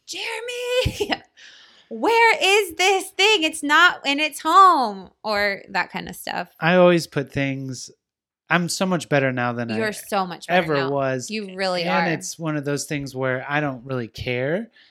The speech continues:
Speaker 2: but I do notice the worth of everything being organized. So if everything's organized, I can find everything
Speaker 1: Right.
Speaker 2: very easily.
Speaker 1: You're
Speaker 2: where
Speaker 1: saving so much time.
Speaker 2: Yeah.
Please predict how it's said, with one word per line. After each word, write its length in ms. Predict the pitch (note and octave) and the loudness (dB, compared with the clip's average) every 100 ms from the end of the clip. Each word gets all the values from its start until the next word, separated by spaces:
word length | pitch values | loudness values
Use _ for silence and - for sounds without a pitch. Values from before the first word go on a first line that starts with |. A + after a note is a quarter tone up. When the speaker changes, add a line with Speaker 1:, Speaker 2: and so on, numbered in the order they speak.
| _ _ - _ - | _ _ -20 _ -4
Speaker 2:
but 460 | C#3+ C#3 C3+ C3+ - | 0 2 0 -4 -8
I 200 | C#3 C3 | -6 -6
do 480 | A#2 A2+ D#3 F3 E3+ | -8 -10 -2 -2 -2
notice 640 | D3+ C#3 C3+ C3 B2 - - _ | -2 -2 -2 -4 -6 -10 -14 _
the 140 | B2 | -8
worth 560 | A#2+ A2+ B2+ B2+ A#2+ - _ _ | -6 -2 0 2 0 -6 _ _
of 240 | C3 A#2 A#2+ | -12 -12 -10
everything 640 | C#3+ B2+ C3 B2+ B2+ B2 | -8 -4 -4 -4 -8 -8
being 440 | A#2+ A#2+ A#2 A2+ A2+ - | -8 -8 -8 -14 -18 -14
organized. 880 | A2+ A2 G#2 G2+ G2+ G#2 A#2+ - _ - _ | -10 -10 -10 -14 -16 -18 -20 -20 _ -20 _
So 120 | - | -8
if 60 | D3 | 2
everything's 400 | F3+ E3+ D#3 C3+ | 2 2 -6 -4
organized, 540 | C3+ C3 B2+ A#2 A2 | -4 -2 -6 -6 -8
I 60 | A#2 | -10
can 120 | A#2 | -12
find 320 | A#2 A#2 A#2 | -12 -10 -8
everything 640 | A2+ G#2+ A2 - G#2+ G#2 A2 - | -10 -10 -14 -14 -14 -16 -20 -14
Speaker 1:
Right. 160 | F#3 | -6
Speaker 2:
very 300 | C#3+ D3 C3 | -2 -2 -2
easily. 400 | A#2 A#2+ A2+ A#2 | -6 -8 -8 -8
Speaker 1:
You're 100 | A2+ | -6
Speaker 2:
where 220 | A#2+ A#2 | -6 -4
Speaker 1:
saving 340 | A2+ G#3+ G3 F#3 | -4 -4 -4 -8
so 160 | - | -10
much 240 | E3 D3+ - | -10 -12 -18
time. 300 | - C#2 D2 | -20 -20 -14
Speaker 2:
Yeah. 240 | D3+ - | -10 -10